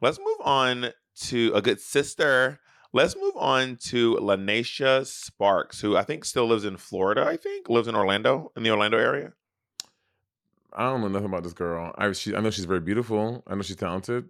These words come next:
Speaker 2: I don't know this girl at all. Nothing.
Speaker 1: I had a huge crush on Lanacia Sparks during her season. So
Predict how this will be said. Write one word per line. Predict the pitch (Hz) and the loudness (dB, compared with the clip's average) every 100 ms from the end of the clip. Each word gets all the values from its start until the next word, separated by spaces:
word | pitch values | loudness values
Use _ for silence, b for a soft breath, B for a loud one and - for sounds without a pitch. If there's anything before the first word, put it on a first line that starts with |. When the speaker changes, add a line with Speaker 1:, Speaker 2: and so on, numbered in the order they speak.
| _ - | _ -2
Speaker 2:
I | 101 107 107 | 0 2 0
don't | 85 98 82 85 | -2 -4 -4 -6
know | 85 | -8
this | 80 | -8
girl | - 78 | -6 -6
at | 76 | -6
all. | 62 55 - _ _ | -10 -12 -18 _ _
Nothing. | 85 82 - - | -10 -10 -12 -2
Speaker 1:
I | 117 | 0
had | 143 | 2
a | 131 | 0
huge | 113 110 - | -2 -4 -2
crush | 101 95 | 0 0
on | 95 | -2
Lanacia | 90 87 90 87 92 | -4 -4 -6 -12 -14
Sparks | - 90 85 | -12 -12 -10
during | 92 | -14
her | 85 | -14
season. | - 85 82 82 82 | -14 -14 -14 -16 -20
So | - - - 98 98 98 101 | -20 -16 -6 0 2 2 -2